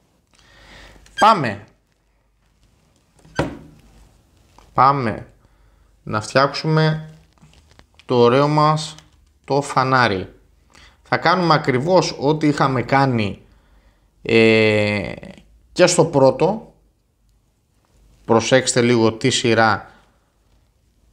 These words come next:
που πάνε, παιδιά, τα φανάρια. Εδώ στο, στο διπλό φανάρι έχουμε, ε, τη μάρκα D M C του DeLorean, οπότε καλό είναι να τη βάλετε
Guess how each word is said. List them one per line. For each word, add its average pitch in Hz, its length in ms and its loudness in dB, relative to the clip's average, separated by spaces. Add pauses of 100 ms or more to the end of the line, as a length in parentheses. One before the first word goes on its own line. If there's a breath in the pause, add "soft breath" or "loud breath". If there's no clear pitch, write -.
(680)
που - 140 -4
πάνε, 110 280 0
παιδιά, 104 360 -2
τα 107 100 -4
φανάρια. 104 840 -2
Εδώ 123 400 0
στο, 127 680 2
στο 120 200 -4
διπλό 120 340 0
φανάρι 135 440 2
έχουμε, 127 680 0 (500 soft breath)
ε, 113 1400 0 (1200)
τη 131 120 2
μάρκα 139 580 2
D 135 40 2
M 139 220 2 (120)
C 127 300 -2 (120)
του 120 180 -6
DeLorean, 123 520 2
οπότε 139 420 0
καλό 127 380 0
είναι 139 140 0
να 131 120 0
τη 117 100 -2
βάλετε 123 500 0